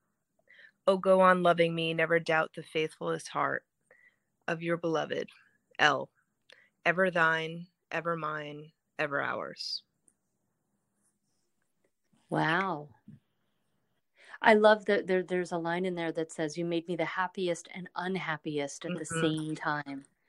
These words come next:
Speaker 1: Can that be
Speaker 2: Dude,
Speaker 1: more true? <laughs>
Speaker 2: that's, that's love right there.
Speaker 1: And that is truth, <laughs> right?
Speaker 2: Absolutely. And thank you for bringing it and dropping it here with us.
Speaker 1: Love to drop it.
Speaker 2: But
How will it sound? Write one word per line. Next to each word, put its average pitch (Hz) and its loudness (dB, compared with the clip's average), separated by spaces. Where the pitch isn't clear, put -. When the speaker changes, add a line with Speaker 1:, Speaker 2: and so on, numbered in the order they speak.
Speaker 1:
Can 185 0
that 170 8
be 165 0
Speaker 2:
Dude, 202 4
Speaker 1:
more 165 6
true? 160 6
<laughs> 277 -4
Speaker 2:
that's, - -10
that's 208 4
love 175 -2
right 151 -12
there. 165 -10
Speaker 1:
And 175 0
that 170 8
is 143 -4
truth, - -4
<laughs> - 2
right? 185 6
Speaker 2:
Absolutely. 190 -8
And 180 -16
thank 202 -12
you 220 -12
for 190 -10
bringing 190 -2
it - -12
and 170 -8
dropping 180 -6
it 139 -16
here 196 -8
with 175 -4
us. 180 -4
Speaker 1:
Love 160 -10
to 147 -16
drop 131 -2
it. 113 -4
Speaker 2:
But - -4